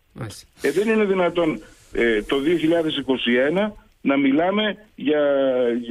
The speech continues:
Speaker 2: για, πλέον για τέτοιες, ε, καταστάσεις, για ζημιές οι οποίες θα μπορούσαν να προβλη-, να προληφθούν, να προβλεφθούν και φυσικά να, ε, υλοποιηθούν τα απαραίτητα έργα.
Speaker 1: Μάλιστα.
Speaker 2: Όμως δείτε, στο αίτημα για έργα,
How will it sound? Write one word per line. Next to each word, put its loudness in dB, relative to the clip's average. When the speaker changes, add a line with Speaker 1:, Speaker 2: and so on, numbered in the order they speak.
Speaker 2:
για, 0
πλέον 2
για 0
τέτοιες, -2
ε, 2
καταστάσεις, -2
για -2
ζημιές 0
οι 2
οποίες 0
θα 0
μπορούσαν 0
να 0
προβλη-, 0
να 2
προληφθούν, 0
να 0
προβλεφθούν 0
και -2
φυσικά 0
να, 0
ε, 0
υλοποιηθούν 0
τα 0
απαραίτητα 0
έργα. 0
Speaker 1:
Μάλιστα. 2
Speaker 2:
Όμως 0
δείτε, 0
στο -4
αίτημα 0
για 0
έργα, 0